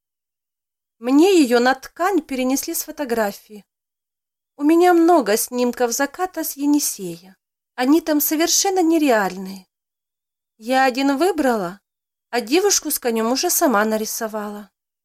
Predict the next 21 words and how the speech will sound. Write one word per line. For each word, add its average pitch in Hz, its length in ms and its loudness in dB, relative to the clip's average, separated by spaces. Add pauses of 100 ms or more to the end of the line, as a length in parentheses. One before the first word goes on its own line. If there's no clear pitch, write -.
(480)
Очень 370 380 0
сложно 240 500 0
было 190 280 -4
нити 196 300 -6
подобрать. 190 680 -8 (680)
Пришлось 302 480 -2
лететь 269 340 -2
во 254 120 2
Францию 302 500 -2
в - 20 -2
специальный 285 600 -2
магазин, 277 680 -2 (460)
а 220 100 -6
не 240 140 2
заказывать 233 720 -4
почтой, 165 600 -6 (220)
как 208 180 -18
я 220 160 -2
обычно 220 380 -4
это 208 220 -10
делаю. 165 520 -10